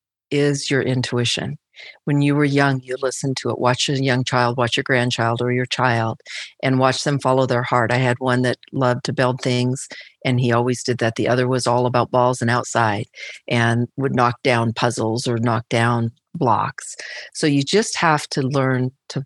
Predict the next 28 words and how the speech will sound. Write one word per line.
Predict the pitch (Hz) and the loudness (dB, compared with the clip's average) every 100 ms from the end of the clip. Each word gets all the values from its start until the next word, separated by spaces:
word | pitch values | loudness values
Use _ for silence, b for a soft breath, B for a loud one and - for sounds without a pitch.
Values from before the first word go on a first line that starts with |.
| - | -2
reconnect | 127 - 135 120 - | -2 0 0 0 -4
with | - | -4
your | 131 | 0
body | 120 110 110 113 | 2 2 0 -2
and | 110 110 | -4 -8
listen | - 117 | -8 -4
to | 110 | -4
your | 110 | -2
heart. | 117 107 - B B B B - | -2 -2 -4 B B B B -2
And | 123 120 120 - | 0 2 0 -2
if | 123 | -2
men | 135 143 180 202 | 2 2 2 0
can | 185 175 | -2 0
do | 156 | 0
that, | 131 123 123 127 | 2 4 4 2
and | 123 | 0
the | 117 117 - - - - | 0 0 -4 -12 -10 -4
clients | 131 131 151 | 0 2 2
I | 151 | 2
have | 147 127 123 | 2 2 0
have | 117 - | -2 -6
learned | 127 127 | -4 -4
to | 147 | -4
do | 139 135 | -2 -2
that, | 120 - - - B B B - | 0 0 -2 -4 B B B 0
they're | 160 | 0
still | - 359 151 | 2 2 4
macho, | 101 - - 190 | 2 0 0 -2